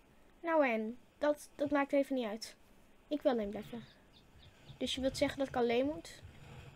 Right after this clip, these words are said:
Door het leven weer? Sorry, het spijt me echt enorm.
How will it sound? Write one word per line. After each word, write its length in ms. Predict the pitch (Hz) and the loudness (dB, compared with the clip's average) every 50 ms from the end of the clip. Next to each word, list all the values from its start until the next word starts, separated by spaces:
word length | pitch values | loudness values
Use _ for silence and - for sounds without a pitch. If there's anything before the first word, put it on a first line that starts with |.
| - - - - | -20 -20 -12 -4
Door 140 | - 269 262 | 0 0 0
het 100 | 262 262 | 2 2
leven 320 | 262 254 262 269 - 262 | 2 2 2 0 -2 -2
weer? 300 | 262 269 269 277 294 294 - - - - - - - - - - - - - - - - - - | 0 2 2 2 0 -2 -6 -12 -18 -18 -20 -20 -18 -18 -18 -18 -18 -20 -20 -20 -20 -20 -18 -16
Sorry, 600 | - - - - 294 285 262 262 247 233 233 - - | -14 -10 -4 0 0 2 2 2 0 -2 -4 -6 -10
het 120 | - - | -12 -12
spijt 300 | - - - 294 285 294 | -10 -2 2 2 2 2
me 100 | 311 294 | 2 -2
echt 160 | 277 277 - | -4 -4 -2
enorm. 540 | - 254 262 269 277 269 233 214 208 214 226 | 0 2 2 4 2 2 0 0 -2 -4 -6